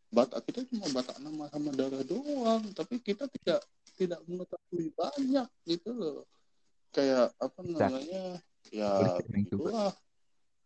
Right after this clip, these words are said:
Speaker 1: Bahkan pun ya,
Speaker 2: Hmm.
Speaker 1: kalau gua bisa dibilang, gua itu sebenarnya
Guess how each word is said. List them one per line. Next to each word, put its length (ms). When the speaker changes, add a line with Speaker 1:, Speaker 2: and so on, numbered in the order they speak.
Speaker 1:
Bahkan 380
pun 160
ya, 240
Speaker 2:
Hmm. 220
Speaker 1:
kalau 320
gua 220
bisa 280
dibilang, 540
gua 220
itu 200
sebenarnya 760